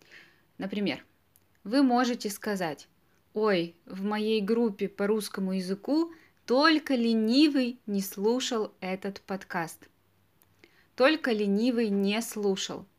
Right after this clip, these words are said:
Это значит, что в основном все люди в группе слушали подкаст. И только ленивый человек этого не делал. Ну, конечно, не всегда ленивый, да?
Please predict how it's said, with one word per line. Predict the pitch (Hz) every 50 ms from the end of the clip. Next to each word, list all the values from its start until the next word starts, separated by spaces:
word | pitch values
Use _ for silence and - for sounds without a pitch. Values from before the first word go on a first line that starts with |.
| _ _ _ _ - - _ -
Это | - 202 196 208 202
значит, | 190 196 190 196 240 277 277 - 269 -
что | - - - - 196 190 180 170 156 - _
в | - 185
основном | 208 226 226 - 247 226 208 190 190 185 170 165 156 208 254 285 285 - _ _ _ _ _ _ _
все | - - - - 240 226 220 208
люди | 208 190 202 214 208 196 156 160 175
в | 165 165
группе | 165 - 175 202 247 294 285 - - 247 233 226 233 - _
слушали | - - - - 190 196 208 233 226 - 247 220 202 190 180 - _
подкаст. | - 196 196 196 - - 202 175 135 156 - - - - _ _ _ _ _ _ _ _ _ _ _
И | - 196
только | 196 - 247 277 294 285 285 - 233
ленивый | 208 202 233 247 262 269 277 269 254 202 175 175
человек | - - - 196 185 180 175 180 208 262 339 - - - _ _ _ _ _ _ _ _ _ _ _ _
этого | - 202 214 233 233 - 233 208 202
не | 208 208 208 202 196
делал. | 165 175 185 180 170 156 143 - - - _ _ _ _ _ _ _
Ну, | - 240 247
конечно, | - 269 247 262 269 269 269 - 220
не | 208 208 220
всегда | - - 226 196 190 208 254 320
ленивый, | 311 285 269 233 226 226 214 196 170 170 151 139 -
да? | - 180 190 190 214 247 254